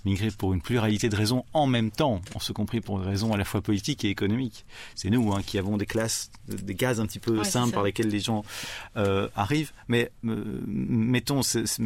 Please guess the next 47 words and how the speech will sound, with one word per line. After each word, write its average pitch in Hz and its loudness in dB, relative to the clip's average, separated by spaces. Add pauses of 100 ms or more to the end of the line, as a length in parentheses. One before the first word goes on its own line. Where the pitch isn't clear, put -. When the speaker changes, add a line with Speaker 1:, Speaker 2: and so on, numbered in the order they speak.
(400)
Speaker 1:
prenons 131 4
ces 127 4
besoins 110 4
économiques 113 2
au 143 2
sérieux, 117 2
puisque - -2
je 92 -4
pense 107 0
que - -2
l'avenir, 95 2
c'est - -2
aussi 101 0
d'inventer 95 -2 (320)
des 98 2
canaux 104 2
migratoires 101 2
qui - -6
tiennent 98 0
davantage 120 -2
compte 120 0
des 107 2
motifs 101 -2
réels 135 0
pour 113 -4
lesquels 104 -2
les 98 -2
gens 98 -2
viennent 95 -2
nous 90 -2
voir 92 -2 (220)
et - -2
qui - -6
soient - -4
davantage 92 -2
justes. 151 -4 (720)
C'est - 0
pas 185 0
tellement 143 2
la 110 2 (440)
pauvreté, 107 2
moi 127 4
j'appellerais 110 2
ça - -2
plutôt 139 -2
le 123 4
désœuvrement. 107 0